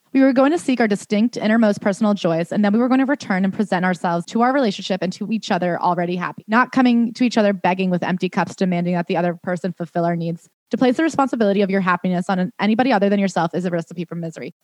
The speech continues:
I don't think it's that she's asking you for happiness. It's that you've stood in the way of her happiness and not listened. She has said over and over again in this book even, "I have nothing in the, our life that's just mine."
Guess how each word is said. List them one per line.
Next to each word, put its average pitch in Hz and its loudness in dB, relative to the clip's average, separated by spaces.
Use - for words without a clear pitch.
I 285 6
don't 302 2
think 403 0
it's 392 0
that 311 0
she's 311 0
asking - 2
you 262 4
for 277 2
happiness. 277 2
It's 262 -4
that 240 2
you've 247 4
stood 254 2
in 247 4
the 240 6
way 214 4
of 208 0
her 262 2
happiness 254 2
and 226 2
not 208 4
listened. 233 2
She 359 0
has 440 2
said 453 2
over 311 4
and 403 4
over 403 0
again 320 0
in 370 0
this 392 0
book 392 0
even, 262 0
"I 262 4
have 254 2
nothing 277 0
in 294 0
the, 269 0
our 233 2
life 202 0
that's 185 -4
just 196 0
mine." 165 -6